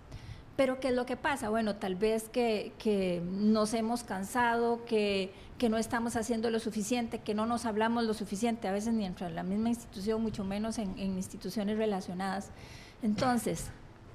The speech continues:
una participación municipal importante, una participación de todas las instituciones,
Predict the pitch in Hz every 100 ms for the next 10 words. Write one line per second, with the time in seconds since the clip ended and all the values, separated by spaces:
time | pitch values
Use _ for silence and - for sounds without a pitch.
0 | - - - 285 311 311 294 269 254 226
1 | 214 247 247 254 254 240 - 220 233 220
2 | 190 - 175 160 - - - - - -
3 | - - - - - - - - - 247
4 | 262 262 247 208 208 196 220 220 208 -
5 | 247 247 277 277 247 - - 175 214 262
6 | 311 185 -